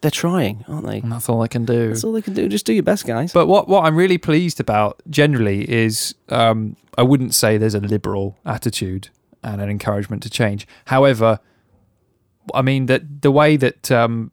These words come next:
Speaker 2: fifa, uefa and F A and all the local, um, bodies that control football have been reluctant to fundamental changes for the greater good,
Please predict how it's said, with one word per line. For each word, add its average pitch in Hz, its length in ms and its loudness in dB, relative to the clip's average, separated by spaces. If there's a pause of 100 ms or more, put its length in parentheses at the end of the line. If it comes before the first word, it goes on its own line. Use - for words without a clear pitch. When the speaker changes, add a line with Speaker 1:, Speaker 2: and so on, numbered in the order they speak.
Speaker 2:
fifa, 107 720 0
uefa 104 560 -2
and 98 140 -8
F 104 220 -6
A 98 220 -4
and 98 80 -8
all 110 120 -6
the 95 120 -8
local, 101 380 -10 (300)
um, 107 380 -14 (400)
bodies 110 320 -2
that - 160 -6
control 110 320 -4
football 107 440 -2 (400)
have 110 460 -2 (720)
been 113 240 2
reluctant 117 800 0
to - 140 0
fundamental 120 840 0
changes 110 580 0
for 117 140 -2
the 113 100 0
greater 110 360 2
good, 110 340 2